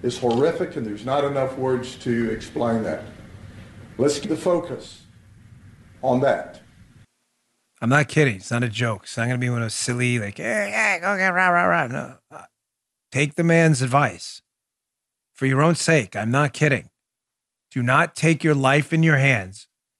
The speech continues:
Speaker 2: If you were a ri-, protesters wouldn't do that, but rioters or Antifa kids,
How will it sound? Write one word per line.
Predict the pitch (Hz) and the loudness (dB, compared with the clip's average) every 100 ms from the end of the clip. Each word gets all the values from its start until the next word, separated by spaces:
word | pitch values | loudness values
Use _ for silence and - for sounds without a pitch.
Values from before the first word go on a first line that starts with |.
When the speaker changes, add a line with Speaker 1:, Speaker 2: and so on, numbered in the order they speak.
| _ _ _ _ | _ _ _ _
Speaker 2:
If | 113 | -2
you | 139 | 2
were | 143 | 4
a | 139 | 4
ri-, | 135 143 | 4 2
protesters | 180 180 160 139 - 120 | 2 4 2 0 0 -2
wouldn't | 113 107 95 | -2 -6 -8
do | 104 | -10
that, | 87 71 | -12 -14
but | - | -12
rioters | 101 117 135 143 151 147 | -4 2 4 4 2 0
or | 127 | -2
Antifa | 120 113 113 127 143 135 | -2 -4 -4 -4 -4 0
kids, | 147 147 - | 2 0 -2